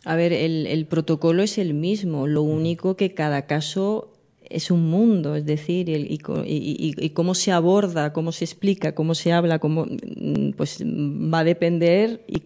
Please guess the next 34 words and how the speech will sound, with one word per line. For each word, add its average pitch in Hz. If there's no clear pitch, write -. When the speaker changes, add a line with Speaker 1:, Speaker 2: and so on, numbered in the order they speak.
Speaker 1:
y, 165
y 165
cómo 180
se 208
actúa 190
con 165
los 156
chicos, 190
eh, 143
pues 143
va 147
a 156
depender 147
de 156
las 175
características 170
de, 151
de, 147
de, -
de, -
del 147
caso, 175
¿no? 196
Porque, 139
porque 139
hay 143
que 151
tener, 151
pues -
eso, 165
se, 151
se, 143
se, 143
se, -